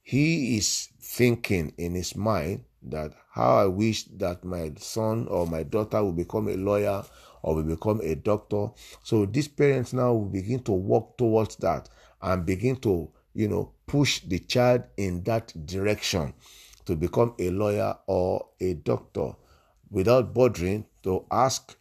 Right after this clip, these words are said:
or to pray concerning the child. "God, what would you have this child become?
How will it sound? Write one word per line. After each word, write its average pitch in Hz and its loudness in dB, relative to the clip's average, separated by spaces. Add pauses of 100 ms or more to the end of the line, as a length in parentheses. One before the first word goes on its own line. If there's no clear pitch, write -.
(120)
or 92 2
to - -4
pray 127 4
concerning 117 -2
the 92 -4
child. 85 -4
"God, 123 0
what 127 -2
would 107 -4
you 110 -2
have 101 -6
this 101 -6
child 95 -2 (320)
become? 82 -2